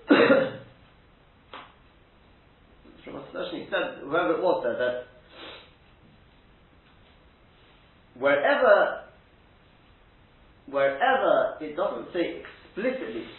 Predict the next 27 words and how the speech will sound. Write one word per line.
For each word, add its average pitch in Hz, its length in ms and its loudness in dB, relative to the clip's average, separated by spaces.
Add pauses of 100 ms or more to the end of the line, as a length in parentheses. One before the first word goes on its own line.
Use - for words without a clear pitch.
(2250)
wherever - 400 4
a 165 100 4
Lashon 208 400 0
is 143 80 -4
written, 156 400 -4 (260)
this 151 120 -8 (500)
sort 147 120 -6
of 147 60 -8 (140)
stum, - 340 2 (1200)
it's - 80 -18
written 247 340 -2
stum, 269 440 0 (760)
and 185 300 -2
you 311 100 6
want 285 240 4
to 262 80 0
make 220 160 4
a 214 80 -2
chiluk 247 240 4
and 202 80 -2
make 208 160 -2
it - 80 0
osir, 180 480 4
let's 151 160 -2
say, - 400 0 (920)
we - 20 -8
don't 226 240 -2